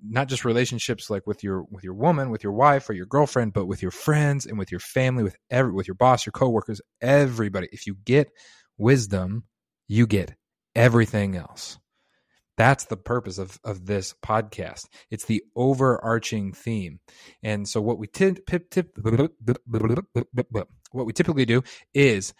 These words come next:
take one proverb from either the scripture or from Ecclesiastes or the Psalms or something. We take something from here,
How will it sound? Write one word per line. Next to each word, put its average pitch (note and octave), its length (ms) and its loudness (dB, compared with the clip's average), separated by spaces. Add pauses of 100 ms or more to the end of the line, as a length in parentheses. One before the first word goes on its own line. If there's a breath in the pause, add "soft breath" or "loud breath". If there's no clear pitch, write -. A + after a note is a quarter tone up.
(160 soft breath)
take B2 260 -4 (140)
one B2 500 -2 (180)
proverb A#2+ 720 4
from G2 320 -6
either F#2+ 220 -10
the F#2 80 -8
scripture A2+ 680 -2 (120)
or G#2+ 220 -2
from F#2 260 -6
Ecclesiastes A2 640 2
or G2 160 -4
the F2 80 -10
Psalms F2+ 300 -4
or - 20 -12
something. A#2+ 320 -2
We E2 60 -10
take B2 180 -6
something C#3 340 -4
from C3+ 120 -2
here, G#2 260 0